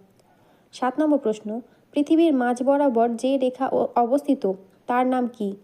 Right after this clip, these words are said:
উত্তর, নিরক্ষরেখা বা বিষুব রেখা। আট নম্বর প্রশ্ন, আমরা কোন গোলার্ধে বসবাস করি?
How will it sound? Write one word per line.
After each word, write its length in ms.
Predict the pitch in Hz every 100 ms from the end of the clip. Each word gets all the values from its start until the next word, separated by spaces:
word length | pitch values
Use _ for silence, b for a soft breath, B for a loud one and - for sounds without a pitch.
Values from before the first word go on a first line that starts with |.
| -
উত্তর, 360 | 277 - 254 262
নিরক্ষরেখা 760 | 262 285 294 311 285 269 269
বা 160 | 240 226
বিষুব 400 | 233 247 277 233
রেখা। 360 | 208 208 196 185 _ _ _ _ b b b b b
আট 220 | 240 247
নম্বর 200 | 311 311
প্রশ্ন, 420 | 302 233 - 220 226
আমরা 300 | 254 277 285
কোন 320 | 285 330 320
গোলার্ধে 380 | 269 262 247 269
বসবাস 440 | 226 226 233 226
করি? 300 | - 202 190